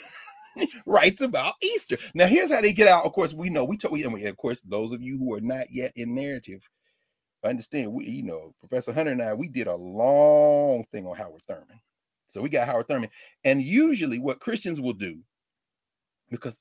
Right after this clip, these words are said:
everybody knows article by faith, uh, belief, uh, knowledge by faith,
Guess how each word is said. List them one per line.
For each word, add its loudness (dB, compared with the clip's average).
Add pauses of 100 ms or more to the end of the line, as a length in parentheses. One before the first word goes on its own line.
(120)
everybody -12
knows -12
article -4
by -10
faith, -18 (480)
uh, -6
belief, -8 (140)
uh, -2
knowledge -4
by -6
faith, -10